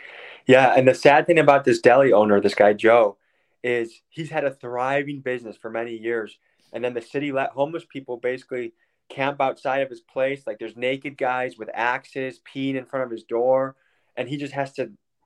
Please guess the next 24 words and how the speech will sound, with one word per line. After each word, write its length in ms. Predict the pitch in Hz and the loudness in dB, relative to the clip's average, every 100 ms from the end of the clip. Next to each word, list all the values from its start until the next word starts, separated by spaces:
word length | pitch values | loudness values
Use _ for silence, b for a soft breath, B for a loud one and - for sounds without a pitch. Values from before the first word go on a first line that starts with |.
| _ | _
like, 160 | 113 120 | -6 -6
accept 480 | 117 - 139 180 - | -8 0 0 0 -2
it. 180 | 110 - | -4 -2
And 360 | 120 120 117 110 b b _ | -4 -2 -2 -6 b b _
now, 300 | 123 131 131 | 2 2 0
like, 160 | 123 | -2
that's 220 | 131 135 - | 0 -2 -2
gonna 120 | 160 | -10
be 140 | 135 | -10
his 160 | 131 123 | -14 -14
retirement. 600 | 113 113 139 147 101 - _ _ | -14 -10 -8 -10 -14 -20 _ _
I 40 | |
mean, 80 | 120 | -8
he's 140 | 156 147 | -4 0
an 120 | 139 | 0
independent 460 | 147 147 143 139 127 | 0 -4 -2 -4 -2
business 320 | 151 170 - | -2 -2 -6
owner. 160 | 104 | -8
It's 100 | 98 | -6
a 80 | 113 | -8
hard 280 | 107 131 139 | 0 0 0
thing 140 | 135 127 | -6 -8
to 100 | 117 | -6
do, 320 | 135 139 | -6 -6